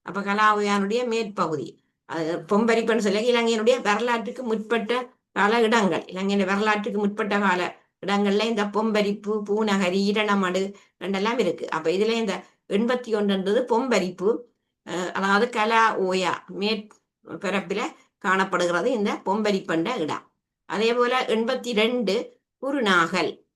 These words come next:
அப்ப இதுல நாங்கள் எண்பத்தி ரெண்டை பார்த்தோம்னா இங்க குருநாகல், இது என்ன நதி என்றதை பார்க்க வேணும் முதலாவது. இது தெதுரு ஓயா, தெதுரு ஓயாவுக்கு கிட்ட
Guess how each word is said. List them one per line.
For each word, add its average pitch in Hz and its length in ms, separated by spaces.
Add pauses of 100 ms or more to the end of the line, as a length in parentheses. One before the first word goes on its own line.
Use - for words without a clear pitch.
(140)
அப்ப 175 180
இதுல 214 220
நாங்கள் 214 300
எண்பத்தி 220 280
ரெண்டை 208 220
பார்த்தோம்னா 196 520
இங்க 220 220 (580)
குருநாகல், 214 560
இது 214 160
என்ன 240 200
நதி 208 260
என்றதை 202 340
பார்க்க 180 360
வேணும் 160 200
முதலாவது. 151 420 (380)
இது 220 200
தெதுரு 220 460
ஓயா, 135 300 (440)
தெதுரு 214 360
ஓயாவுக்கு 190 640 (160)
கிட்ட 190 360